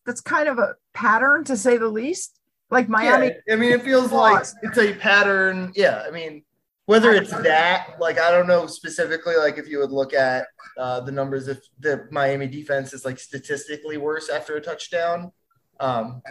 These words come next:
Speaker 2: last night they scored four touchdowns, and after the first three, they gave up two touchdowns and a field goal on, on the next
Speaker 1: They're,
Speaker 2: drive.
Speaker 1: yeah, but
Speaker 2: Um,
Speaker 1: it makes
Speaker 2: but,
Speaker 1: it
Speaker 2: but it feels like, my, I mean, it sums up the whole Manny Diaz era so far. It's like the shooting yourself in the foot,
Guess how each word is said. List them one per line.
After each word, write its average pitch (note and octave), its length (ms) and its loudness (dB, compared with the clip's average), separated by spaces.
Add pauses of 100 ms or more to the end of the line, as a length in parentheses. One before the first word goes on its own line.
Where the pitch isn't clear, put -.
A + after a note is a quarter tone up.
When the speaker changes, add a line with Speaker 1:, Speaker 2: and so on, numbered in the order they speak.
Speaker 2:
last D#3+ 260 -2
night C#3+ 200 -2
they C3+ 80 -2
scored B2+ 560 -6 (120)
four G#3 220 6
touchdowns, D3+ 600 -2
and D3 80 -6
after C#3 200 -6
the C3 120 -12
first C3 360 -6
three, C3+ 300 -6
they A#2 140 -8
gave A#2 220 -12
up G#2+ 280 -8 (260)
two G#3+ 180 -2
touchdowns E3 480 0
and C3+ 80 -8
a A2+ 60 -12
field A#2+ 300 -8
goal G2 240 -8
on, G#2+ 160 -18
on A2 100 -12
the G#2 80 -10
next G#2+ 140 -8
Speaker 1:
They're, D4 140 0
Speaker 2:
drive. G#3 300 -10 (200)
Speaker 1:
yeah, G4+ 320 0
but - 100 4
Speaker 2:
Um, - 60 2
Speaker 1:
it - 80 -4
makes - 80 -10
Speaker 2:
but, F#3 260 6
Speaker 1:
it - 60 -10 (100)
Speaker 2:
but A#3 140 4
it A#3 60 -2
feels C4+ 180 4
like, B3+ 100 6
my, A3+ 140 -2
I A3+ 80 -2
mean, A3 340 2 (720)
it G#3+ 160 0
sums A#3 320 4
up A3 160 4
the A3 100 0
whole G#3 680 2 (160)
Manny F#3+ 240 -4
Diaz F#3 320 4
era F3+ 260 2
so B2+ 160 -8
far. A#2 220 -4
It's A#2+ 120 -14
like B2+ 260 -6
the C#3+ 120 -4
shooting D#3+ 480 -6
yourself D3 340 0
in C3+ 60 -6
the C3 80 -2 (100)
foot, C3 220 0